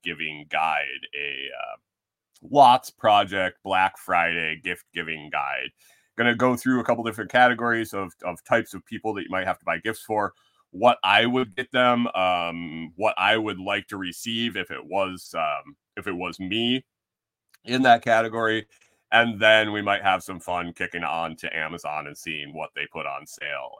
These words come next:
and, uh, yeah, talk about that for a little while. And yeah, then we'll give away, give away two hundred fifty thousand Satoshis if we can round up twenty-five people to swing in on Black Friday and watch the show for an hour. We'll see. We'll see. Spread the word.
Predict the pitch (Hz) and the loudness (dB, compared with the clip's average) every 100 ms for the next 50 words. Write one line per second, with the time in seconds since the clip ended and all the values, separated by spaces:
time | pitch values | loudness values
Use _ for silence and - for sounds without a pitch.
0 | 57 62 62 _ 62 60 57 _ _ _ | -12 -12 -16 _ -10 -10 -12 _ _ _
1 | 220 160 - - 80 - 76 73 - - | -10 -10 -10 -6 -6 -6 -8 -8 -8 -10
2 | 67 69 69 - _ - - - 69 71 | -12 -8 -6 -8 _ -20 -14 -4 0 -2
3 | 62 _ _ _ _ 240 240 - - 113 | -4 _ _ _ _ -6 -6 -6 -4 -2
4 | 110 110 110 110 92 - 104 101 101 95 | -2 -2 0 0 0 -8 -6 -4 -4 -4
5 | 107 98 101 98 95 98 95 95 - 98 | -4 -4 -6 -8 0 0 0 -8 -8 -6
6 | 101 101 90 90 90 92 85 90 90 87 | -6 -6 -10 -10 -10 -6 2 4 4 0
7 | 87 - 104 90 82 90 82 95 87 78 | -4 -4 -2 -2 2 2 2 -4 -6 -10
8 | 80 - 104 87 87 95 92 90 82 80 | -10 -6 -4 -4 -6 -4 -4 -2 -4 0
9 | 82 82 90 87 85 82 _ _ _ _ | 0 0 -2 -2 -2 -6 _ _ _ _
10 | - 135 147 151 - 135 147 185 143 104 | 2 4 6 4 2 -2 0 0 0 2
11 | 98 92 87 _ _ _ _ _ _ _ | 2 0 -4 _ _ _ _ _ _ _
12 | _ _ 92 110 - 123 131 95 98 - | _ _ -8 -8 -4 -4 -4 -6 -12 -10
13 | 98 98 - 110 92 - 101 98 104 98 | -8 -8 -4 -4 -4 -4 -4 -2 -4 -4